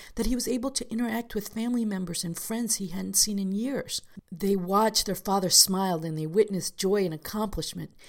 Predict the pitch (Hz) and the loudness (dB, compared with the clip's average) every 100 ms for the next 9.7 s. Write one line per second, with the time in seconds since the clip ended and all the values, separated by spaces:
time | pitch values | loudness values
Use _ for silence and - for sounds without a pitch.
0 | - 175 185 185 185 196 226 254 - 180 | -12 -2 0 2 0 2 4 4 2 2
1 | - 175 165 165 - - - 240 254 202 | 0 0 -4 -2 4 4 4 2 0 -4
2 | 151 180 165 - 240 240 277 - 185 - | -6 -6 -8 0 2 4 2 -2 -2 -2
3 | 170 147 170 175 214 - 254 - 202 180 | -4 -6 -6 -2 -2 0 4 4 4 2
4 | 160 151 - 214 - 220 185 170 - - | 0 -4 0 2 2 0 0 -2 -6 -14
5 | - - 208 208 196 208 202 185 196 208 | -20 -12 -2 -2 0 -2 0 2 0 0
6 | 175 160 156 185 202 214 226 208 226 233 | -2 0 0 2 2 0 -6 -6 -4 -2
7 | 214 170 170 175 - - - 175 156 185 | -2 -2 -2 -4 -8 -18 -8 -6 -4 -4
8 | 185 - 175 175 165 170 - 151 147 139 | -4 -4 -4 -4 -6 -6 -8 -8 -6 -6
9 | 143 - 151 143 147 139 147 | -8 -8 -10 -8 -6 -8 -10